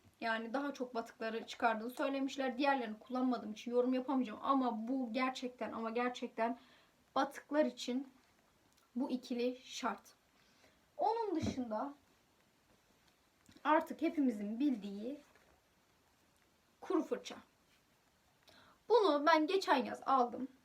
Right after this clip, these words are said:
Hiçbir işe yaramadı diyemeyeceğim. Büyük ihtimal yaramıştır ama ben görmedim. Şöyle görmedim. İlk gün böyle çok hevesli hevesli kullandım, kullandım. İkinci gün kullandım, üçüncü gün, "E, bir faydasını görmüyorum." deyip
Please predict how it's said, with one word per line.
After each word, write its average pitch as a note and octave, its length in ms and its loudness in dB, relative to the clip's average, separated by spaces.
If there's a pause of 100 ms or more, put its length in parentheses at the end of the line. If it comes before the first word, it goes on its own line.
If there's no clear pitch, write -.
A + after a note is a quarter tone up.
(220)
Hiçbir - 360 0
işe C4+ 500 0
yaramadı C#4 680 2
diyemeyeceğim. B3 680 2
Büyük F#4+ 180 4
ihtimal A#3+ 340 -2
yaramıştır C4 540 0
ama D4+ 220 4
ben C#4 280 0
görmedim. B3 520 0 (1120)
Şöyle G#4 420 6
görmedim. A3+ 560 2 (1400)
İlk - 240 -6
gün F#4 220 0
böyle F4+ 260 6
çok - 240 6
hevesli D4 360 4
hevesli B3+ 380 2
kullandım, A3 680 -4
kullandım. B3 800 -2
İkinci D4+ 460 0
gün B3 180 -4
kullandım, B3 680 -2
üçüncü D4+ 380 0
gün, - 140 -10
"E, C4+ 140 2
bir C#4 60 0
faydasını D4 580 4
görmüyorum." C4+ 600 4
deyip F4 360 0